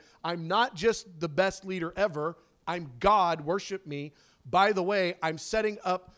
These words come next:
my, myself in the one temple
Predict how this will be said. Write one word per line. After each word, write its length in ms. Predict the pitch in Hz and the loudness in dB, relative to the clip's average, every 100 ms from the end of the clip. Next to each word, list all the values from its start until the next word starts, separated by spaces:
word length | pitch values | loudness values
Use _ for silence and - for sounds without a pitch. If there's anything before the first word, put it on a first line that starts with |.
| _ | _
my, 420 | 147 175 180 165 175 - | -4 0 2 0 -4 -8
myself 1040 | 143 170 170 - - 208 160 202 - - _ _ _ _ _ - | -2 -2 -2 -2 2 2 2 -2 -8 -20 _ _ _ _ _ -4
in 260 | 185 160 | -4 -2
the 100 | 170 | -4
one 440 | 147 160 190 208 196 | -2 0 0 -2 -8
temple 600 | - 220 196 151 165 | -6 -6 -4 -4 -4